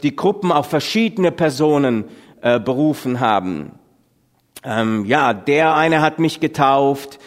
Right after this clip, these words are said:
ähm, und, und, äh, deshalb haben, und dadurch kam es zur Autorität und, äh, und dadurch hat die Gruppe sich dann Autorität und Bestätigung geholt.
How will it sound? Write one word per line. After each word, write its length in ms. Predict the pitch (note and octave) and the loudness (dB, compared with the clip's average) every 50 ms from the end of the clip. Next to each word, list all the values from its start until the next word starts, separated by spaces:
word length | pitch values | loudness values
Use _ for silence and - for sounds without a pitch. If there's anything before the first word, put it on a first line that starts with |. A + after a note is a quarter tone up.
| - - - - _ - | -20 -20 -20 -20 _ -6
ähm, 680 | - A#2 B2 B2 B2 A#2+ A#2+ B2 B2 A#2+ B2 B2 B2 B2 - | -4 -2 0 0 2 2 2 2 2 2 0 -2 -4 -6 -6
und, 420 | A2 A#2 B2 A#2+ A#2+ A#2 A2+ - | -4 -2 0 0 0 -2 -4 -6
und, 560 | - G#2+ A#2 A#2 A#2 G#2+ G#2 - - - - | -6 -4 -2 -2 -2 -4 -4 -8 -16 -18 -16
äh, 160 | - - - A2 | -14 -14 -14 -8
deshalb 680 | A2+ A2+ C#3+ C#3+ C3+ - D#3+ D#3 E3 D3+ - - - - - - C#2 | -4 -2 -2 0 0 2 2 2 0 0 -4 -12 -14 -14 -14 -16 -14
haben, 440 | D2+ A2 G2+ B2+ C3+ C#3 C3+ B2+ - | -10 -6 -4 -2 0 0 -2 -2 -4
und 200 | C3+ C3 A#2 C#3 | -4 -2 0 2
dadurch 480 | C3+ D3 D#3 E3 E3 D#3 - - - | 2 2 2 2 0 -2 -4 -8 -12
kam 260 | - - C#3 C#3 C#3+ | -6 -2 0 0 0
es 180 | D3 C3+ - - | 0 -2 -4 -6
zur 240 | - C#3 B2+ A#2+ F2 | -4 -2 -2 0 0
Autorität 800 | C3 C3+ C3 - B2 C3 C3 B2+ - D#3+ D3+ F3 - - - - - - - - - - - - | -2 -2 -4 -4 -2 -2 -2 -2 0 0 0 0 0 -4 -8 -20 -20 -20 -20 -20 -20 -20 -10 -4
und, 380 | - C3+ C#3 C#3 C#3 C3 - | -2 0 2 2 2 0 -2
äh, 60 | - A2+ | -2 -4
und 580 | A#2 G#2+ - - B2+ B2+ B2 - - - - - _ - | -4 -4 -4 -2 -2 -2 -2 -4 -8 -16 -20 -14 _ 0
dadurch 520 | C#3 C3+ D3 D#3 D#3 D#3+ D#3 - - - | 0 2 2 2 2 0 -2 -4 -6 -10
hat 260 | - - C#3 C3 - - | -8 -6 -6 -6 -4 -4
die 160 | D3 D3 C#3 | -4 -4 -2
Gruppe 280 | - E3 D#3+ - D#3 | -2 -2 -2 -2 -2
sich 180 | C#3 - D3 - | -4 -4 -4 -2
dann 180 | - C#3 B2+ A#2 | 0 0 0 0
Autorität 720 | F2 C3+ C3 - C#3 B2 B2+ A#2+ - - D#3 D#3 D#3 D3+ | 0 -2 -2 -2 -2 0 0 0 0 0 0 0 0 0
und 140 | C#3 C3 - | -4 -4 -4
Bestätigung 720 | C3 B2 - - - C#3 C#3 C#3+ A2+ G2 G#2+ G#2 G2+ F#2+ | -6 -8 -6 -4 -4 -4 -4 -4 -8 -8 -8 -6 -6 -6
geholt. 580 | G2 G2+ G2+ A2 G#2+ E2+ E2 D#2+ - - - | -6 -6 -6 -6 -6 -8 -8 -10 -14 -16 -20